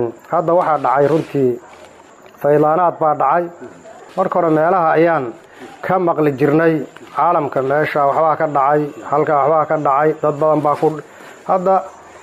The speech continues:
haddee waxa weeye Soomaali, wixii wax ka mid baa haddana soo gaaray.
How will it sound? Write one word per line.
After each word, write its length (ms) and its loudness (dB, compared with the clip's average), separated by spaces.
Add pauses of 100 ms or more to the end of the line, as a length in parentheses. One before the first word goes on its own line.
(140)
haddee 280 0
waxa 220 2
weeye 180 2
Soomaali, 540 2 (680)
wixii 400 2
wax 220 0
ka 120 -2
mid 180 0
baa 160 0
haddana 240 0
soo 220 0
gaaray. 380 0